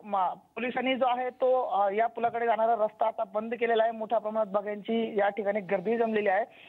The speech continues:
आंबी तसेच तळेगाव या दोन गावांना जोडण्यासाठी प्रशासनाकडून याआधी नवीन पूल बनवण्यात आलेला आहे आणि या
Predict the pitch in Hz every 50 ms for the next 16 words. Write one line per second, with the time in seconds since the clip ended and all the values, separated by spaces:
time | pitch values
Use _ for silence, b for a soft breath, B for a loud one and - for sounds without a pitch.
0 | B B B B - - 214 226 269 - 269 - 294 277 - 262 262 262 254 262
1 | 262 262 254 214 247 247 247 247 240 233 240 240 247 226 226 226 214 240 233 226
2 | 247 247 220 226 220 - 233 233 226 233 220 214 226 226 233 226 220 - 185 202
3 | 202 202 208 208 220 214 208 208 208 220 214 - - - 226 226 226 185 185 208
4 | 202 214 214 233 233 226 202 202 202 208 214 214 214 208 226 247 247 B B B
5 | B B B B _ 190 202 214 220 233 247 254